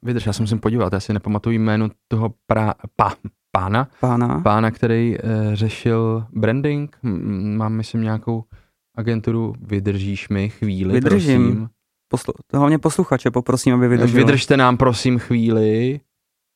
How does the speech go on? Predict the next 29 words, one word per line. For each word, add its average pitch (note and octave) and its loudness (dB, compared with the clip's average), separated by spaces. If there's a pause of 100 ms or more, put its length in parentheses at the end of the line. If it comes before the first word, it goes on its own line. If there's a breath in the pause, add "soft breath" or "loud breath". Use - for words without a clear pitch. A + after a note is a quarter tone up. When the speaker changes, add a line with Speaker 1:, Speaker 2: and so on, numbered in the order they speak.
(260)
Speaker 1:
Já G2 -14
tady G#2 -2
nemám. D3+ -6 (720)
Myslím, A#2 -2
že C3 -6
to D3 -6
byl C#3+ 2
jedenáctý D#3 0
díl. C#3+ -2
Kdo C3+ 0
byl D#3+ 0
jedenáctý C3 0
díl? G#2+ -2 (460)
Člověk C3 0
nějakej A#2 0
Speaker 2:
Jo, A#2 2 (420)
už - -4
jich C#3+ 2
mám F3 6
sedmnáct, D#3 4
takže B2 0
nevím. A#2+ 2
Speaker 1:
Byl B2+ 0
to C3+ -2
člověk, B2+ -2 (120)
který B2+ 0
má B2 2
nějakou, A#2+ 0
eh, - -4